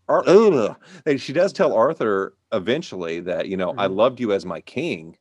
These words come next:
Speaker 1: and sometimes as my husband." So,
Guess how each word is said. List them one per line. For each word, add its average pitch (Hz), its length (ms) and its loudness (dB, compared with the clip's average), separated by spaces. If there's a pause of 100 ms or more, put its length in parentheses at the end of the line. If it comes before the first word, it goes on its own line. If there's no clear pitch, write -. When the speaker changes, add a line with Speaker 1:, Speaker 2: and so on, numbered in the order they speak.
(120)
Speaker 1:
and 95 160 -8
sometimes 82 800 -6
as 80 240 -8
my 80 160 -10
husband." 80 580 -12 (320)
So, 180 400 2